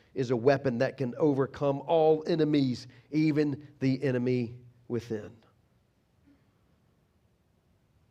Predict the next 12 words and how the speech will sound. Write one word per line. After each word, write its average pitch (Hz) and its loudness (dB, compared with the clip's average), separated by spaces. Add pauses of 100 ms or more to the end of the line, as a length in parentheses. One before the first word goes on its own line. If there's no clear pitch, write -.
(120)
Because 117 -4
in 120 -4
faith, 143 2
we 127 -4
stop - -2
trusting 127 -2
ourselves 107 -6 (2000)
and 107 -12
we 104 -8
start - -6
trusting 104 -8
God. 92 -8